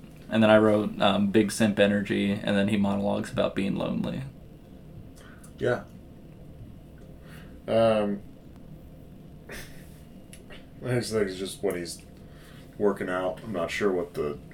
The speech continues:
Speaker 2: holding your hand over the stove
Speaker 1: Yeah.
Speaker 2: is doing. I don't know if he, uh, I, I, we haven't really talked about burning fat, I don't, too much in the seventies. I don't know. I don't know what the health scene was like in the
Speaker 1: Literally
Speaker 2: seventies.
Speaker 1: burning the fat off of his
Speaker 2: So I
Speaker 1: body.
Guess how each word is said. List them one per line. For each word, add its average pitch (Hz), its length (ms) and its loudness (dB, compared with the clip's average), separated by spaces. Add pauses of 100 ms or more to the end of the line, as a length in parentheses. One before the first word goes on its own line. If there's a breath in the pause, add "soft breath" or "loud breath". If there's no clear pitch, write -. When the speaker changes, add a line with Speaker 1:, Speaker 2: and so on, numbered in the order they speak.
Speaker 2:
holding 107 280 -2
your 95 100 -2
hand 95 260 -4
over 92 200 -4
the 90 100 -6
stove 92 500 -6 (220 loud breath)
Speaker 1:
Yeah. 208 420 12 (180)
Speaker 2:
is 104 180 -2
doing. 101 500 2 (880 soft breath)
I - 40 -6
don't 101 120 0
know 98 140 0
if 95 80 -10
he, 98 200 0
uh, 92 260 2 (260)
I, 156 60 8
I, 190 320 12
we 175 180 12
haven't 165 180 12
really 139 240 12
talked 143 320 12
about 127 240 8
burning 127 300 6
fat, 123 420 8
I - 60 -4
don't, 147 260 2
too 160 160 0
much 170 240 4
in 175 80 4
the 170 80 -2
seventies. 180 480 6
I 185 40 12
don't 185 200 6
know. 185 340 6
I 143 80 8
don't 165 140 8
know 160 300 6 (100)
what 139 220 4
the 127 100 6
health 135 380 4
scene 127 280 2
was 120 140 0
like 123 200 10
in 127 40 10
the 131 60 10
Speaker 1:
Literally 143 480 12
Speaker 2:
seventies. 127 160 12
Speaker 1:
burning 127 380 12
the 113 100 10
fat 110 260 10
off 107 220 6
of 107 80 -6
his 107 100 2
Speaker 2:
So 127 180 12
I 123 120 12
Speaker 1:
body. 123 80 8